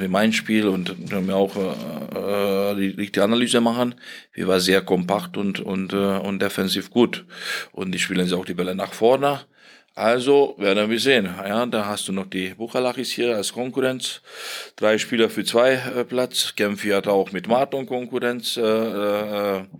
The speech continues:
selber Toni hat Konkurrenz bekommen mit Linus.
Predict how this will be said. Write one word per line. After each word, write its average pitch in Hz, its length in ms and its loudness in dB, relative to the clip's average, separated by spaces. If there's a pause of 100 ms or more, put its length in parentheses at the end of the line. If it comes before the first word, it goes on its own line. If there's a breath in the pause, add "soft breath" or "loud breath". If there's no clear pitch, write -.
(560 loud breath)
selber 107 440 4
Toni 120 240 4
hat 107 220 0
Konkurrenz 104 440 0
bekommen 98 460 -4
mit 90 120 -8
Linus. 139 640 -2